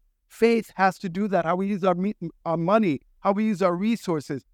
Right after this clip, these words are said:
We must believe that the world as it is, with all the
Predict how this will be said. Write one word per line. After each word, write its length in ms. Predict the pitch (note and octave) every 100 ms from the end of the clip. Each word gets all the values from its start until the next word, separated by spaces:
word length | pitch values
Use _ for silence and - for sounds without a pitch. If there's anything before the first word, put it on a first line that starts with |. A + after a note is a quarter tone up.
| _
We 100 | F#3+
must 220 | A3 B3+
believe 340 | A3+ G#3 A3 G3+
that 280 | F#3+ F3 -
the 100 | E3
world 500 | D#3 G3+ A#3 A3 -
as 220 | F3+ F3
it 140 | E3 -
is, 580 | A3+ C4 C#4 F3+ D3+ C#3 _ _ _ _ _ _ _ _ _ _ _ _ _ _ _ _ _ _ _ _ _
with 280 | D#3+ F3 - -
all 460 | A3+ B3 C4 G#3+ G#3+
the 140 | F#3